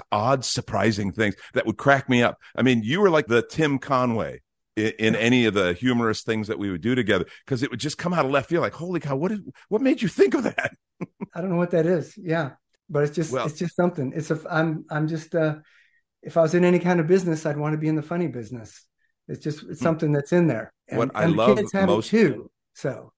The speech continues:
Speaker 1: Oh, your kids?
Speaker 2: Yeah. So the kids have it, the kids have it too, which, <laughs> you know, so I guess it's being, uh, propagated along,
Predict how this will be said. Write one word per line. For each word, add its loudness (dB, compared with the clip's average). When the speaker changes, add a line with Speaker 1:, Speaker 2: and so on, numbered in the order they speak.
Speaker 1:
Oh, 0
your 4
kids? 0
Speaker 2:
Yeah. 4
So -2
the 0
kids -2
have 0
it, -12
the -10
kids -4
have 0
it -8
too, -6
which, -4
<laughs> -20
you 0
know, 0
so 4
I 6
guess 4
it's -4
being, 4
uh, 0
propagated 0
along, -2